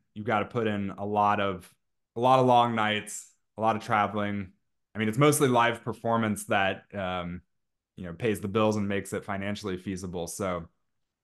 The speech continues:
and, you know, for, like, philosophically, I feel like, you know, music belongs to the people. And so, um, it's, creating it is kind of, like, an inherently joyful act. And, you know, I'm glad that,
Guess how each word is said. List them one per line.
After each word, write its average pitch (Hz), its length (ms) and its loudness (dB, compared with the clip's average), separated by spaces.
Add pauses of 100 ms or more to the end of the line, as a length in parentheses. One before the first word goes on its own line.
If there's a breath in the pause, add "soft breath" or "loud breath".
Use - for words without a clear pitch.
(300)
and, 117 140 -2
you 131 60 4
know, 135 60 4
for, 165 260 2
like, 127 280 2 (520 soft breath)
philosophically, 151 720 4
I 120 100 2
feel 147 160 2
like, 127 340 0 (440)
you 120 40 -12
know, 110 80 -6
music 127 360 0
belongs 120 420 0
to 117 100 -10
the 101 80 -10
people. 98 600 0
And 101 180 -10
so, 107 640 2 (920 soft breath)
um, 104 600 0 (520)
it's, - 440 -2 (960)
creating 151 420 4
it 127 220 6
is 113 180 0
kind 120 340 0
of, 110 60 -6
like, 110 280 2
an 110 100 0
inherently 110 720 0
joyful 107 600 2
act. 104 420 0
And, 95 340 -4 (280)
you 110 80 -4
know, 110 80 4
I'm 113 140 2
glad 127 320 4
that, 120 340 0